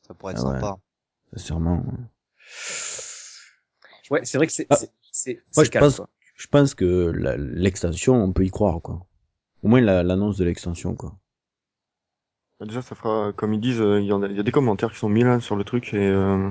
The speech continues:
Speaker 4: ça fera un an et deux mois que Mist of Pandaria sera sorti, donc faut s'attendre à une révélation sur un truc de WoW.
Speaker 2: Hmm.
Speaker 3: Une,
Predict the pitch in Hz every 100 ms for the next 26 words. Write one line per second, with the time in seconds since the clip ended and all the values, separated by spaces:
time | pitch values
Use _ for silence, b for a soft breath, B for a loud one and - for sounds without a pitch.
0 | 104 - - 101 120 123 127 117 110 117
1 | 123 131 - 104 101 101 101 101 101 -
2 | 110 - 104 - 107 104 104 110 - 110
3 | 107 - 151 117 - 101 95 110 104 101
4 | 95 104 101 101 113 110 - 95 - 107
5 | 98 101 120 - _ _ _ _ _ -
6 | 92 85 - 143 143 143